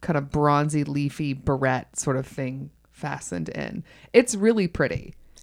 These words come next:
It's gorgeous. I will say, the messy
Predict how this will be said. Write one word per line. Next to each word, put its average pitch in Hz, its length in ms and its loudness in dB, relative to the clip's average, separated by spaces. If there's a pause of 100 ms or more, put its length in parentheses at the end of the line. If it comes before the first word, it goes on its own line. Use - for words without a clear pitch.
(260)
It's 196 240 4
gorgeous. - 640 0 (440)
I 220 120 6
will 240 260 2
say, 80 540 -4 (720)
the 185 180 4
messy 196 680 2